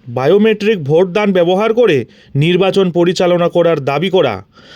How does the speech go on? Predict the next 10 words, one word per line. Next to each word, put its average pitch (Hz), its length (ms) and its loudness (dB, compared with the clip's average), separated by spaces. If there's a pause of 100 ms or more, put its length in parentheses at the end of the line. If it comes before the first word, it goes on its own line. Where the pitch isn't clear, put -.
(180)
ভোটার 190 300 0
কার্ডগুলিকে 214 680 0
আধার 143 340 -2
কার্ডের 202 260 0
সঙ্গে 208 440 0 (220)
সংযুক্ত 180 580 0
করা। 151 420 -2 (420)
তার 190 220 -2
মতে 262 440 0
এই 185 140 2